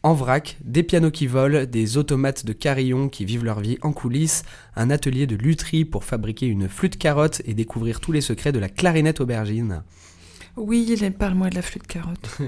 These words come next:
Speaker 1: <laughs> Également de la partie, la compagnie Léandre Clown, le cirque Rouage, une fanfare, un marché de producteurs et des bons petits plats tirés directement de ce marché de producteurs. Euh, la grande joie de cet événement, c'est que c'est l'ensemble du village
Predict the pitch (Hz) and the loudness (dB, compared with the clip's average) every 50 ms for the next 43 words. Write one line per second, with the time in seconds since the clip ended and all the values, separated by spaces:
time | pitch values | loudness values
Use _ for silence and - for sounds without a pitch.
0 | 110 - - 160 151 - - - - - - - - - - - 139 139 131 147 | -6 -4 -4 -4 -4 -4 -6 -8 -8 -8 -12 -12 -12 -8 0 2 2 4 4 4
1 | 143 139 143 143 143 135 127 123 - 139 - - - - 165 165 165 160 147 123 | 4 6 4 4 4 4 2 2 2 0 0 0 -6 -2 0 2 4 4 2 2
2 | - - 123 117 113 - 127 117 117 123 120 123 135 143 135 135 135 127 139 131 | 0 0 -2 -2 0 0 0 0 0 2 2 4 4 4 4 2 2 0 -2 -2
3 | - - 151 151 151 151 147 131 110 - - - 101 - - 101 98 104 131 151 | -2 0 2 4 4 4 4 2 2 0 -2 -4 -4 -4 -4 -4 -2 0 2 4
4 | 151 151 147 147 147 147 147 131 - 113 110 104 101 - - 143 123 - - - | 4 6 6 6 6 4 4 2 2 0 0 0 0 0 0 0 0 0 0 2
5 | 135 135 139 139 135 - - - - - - - - - 123 117 120 147 156 - | 2 4 4 2 2 -2 -6 -14 -18 -18 -16 -10 -2 0 2 2 4 2 2 0
6 | - - 156 151 139 123 - - 147 131 131 117 - - 143 143 139 139 - 190 | 0 -2 0 0 0 -2 -2 -2 -2 -2 -4 -4 -2 0 2 2 2 2 4 4
7 | 190 151 147 139 135 151 151 - - 117 - - 123 - - 135 139 135 - - | 4 6 4 2 4 2 2 2 0 -2 -2 -2 -4 0 0 0 0 0 -2 -2
8 | - 131 127 135 131 127 120 135 151 160 160 156 147 - - 135 127 131 131 127 | -2 0 0 0 0 -2 -2 0 2 2 2 2 0 -2 -2 -2 -2 -2 -2 -2
9 | 120 107 - 113 110 107 98 - 113 101 - - 98 90 85 - - 107 120 131 | -4 -4 -4 -4 -4 -4 -4 -4 -8 -8 -8 -8 -6 -6 -8 -6 -2 0 0 0
10 | 139 147 - - - - - - - - - - 92 90 92 95 98 101 101 110 | 0 -2 -4 -6 -18 -18 -20 -20 -18 -10 -4 -2 -2 0 0 0 -2 -2 -2 0
11 | 120 139 147 139 123 113 107 117 120 123 127 123 110 101 - - 98 - 120 110 | 2 4 4 4 4 2 2 0 0 2 0 0 0 -2 -2 -2 -2 -2 -2 0
12 | 110 98 95 98 107 117 123 - - 98 - - 117 - - 98 92 101 110 123 | 0 0 0 0 0 0 -2 -2 -4 -6 -2 -2 -2 0 0 0 0 0 2 2
13 | 131 - - - 139 135 127 113 104 98 104 95 98 104 92 98 110 123 127 131 | 2 0 2 2 2 2 2 2 0 -2 -4 -4 -4 -2 -2 0 0 0 0 -2